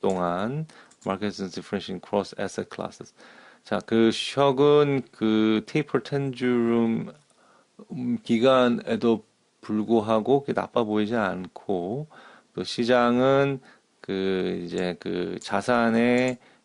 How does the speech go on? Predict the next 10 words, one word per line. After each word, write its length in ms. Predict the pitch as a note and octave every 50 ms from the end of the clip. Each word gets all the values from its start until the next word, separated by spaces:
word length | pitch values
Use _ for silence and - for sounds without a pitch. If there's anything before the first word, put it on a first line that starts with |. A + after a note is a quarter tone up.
| _ _
종류에 560 | - - G2+ G#2 A2+ A#2+ B2+ C#3 C#3 C3+ B2+
따라서 560 | A#2+ - - A2 G2 G2+ F#2+ F2+ - - G#2+ G2+
좀 280 | G2 G2 G2+ G2 G2+ -
차별화되는 880 | - - D3+ C#3+ C#3+ C3+ C3 B2 A#2+ A2+ G#2+ G#2 F#2+ - G2 F#2 F#2+ F#2
모습을 320 | F#2 F2 - - G2 F2
보이고 300 | - - G2+ F#2 F#2 F#2
있다라고 480 | F2 _ - F#2 F#2 F2+ F2+ F2 F2 F2+
합니다. 280 | - - - - D2+ - _ - - - - - - _ - - - _ _ _ _
자, 140 | - - G2
이게 160 | F2+ F#2